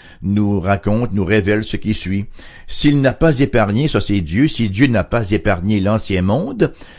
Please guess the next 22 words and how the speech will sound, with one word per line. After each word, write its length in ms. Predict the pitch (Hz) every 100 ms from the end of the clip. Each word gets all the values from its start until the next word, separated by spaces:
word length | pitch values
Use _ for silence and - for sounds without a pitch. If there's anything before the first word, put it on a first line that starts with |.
| -
mais 220 | - 120 131
s'il 260 | - 175
a 60 | 135
sauvé 420 | 127 135 113 123
huit 340 | 90 92 156 165
personnes, 640 | 127 - - 143 127 98
dont 180 | 104 101
Noé, 600 | 101 139 147 113 135 151 - - -
ce 180 | -
prédicateur 800 | 107 - 139 110 117 113 - 123
de 100 | 90
la 160 | 85 82
justice, 640 | 80 80 - 117 151 - 139 - -
lorsqu'il 540 | - 107 117 - 120 110
fit 160 | 107
venir 260 | 98 117 113
le 160 | 92
déluge 540 | 82 104 101 117 104 87
sur 260 | - 95
un 100 | 85
monde 320 | 85 101 110 80
d'impies, 520 | 87 82 - 131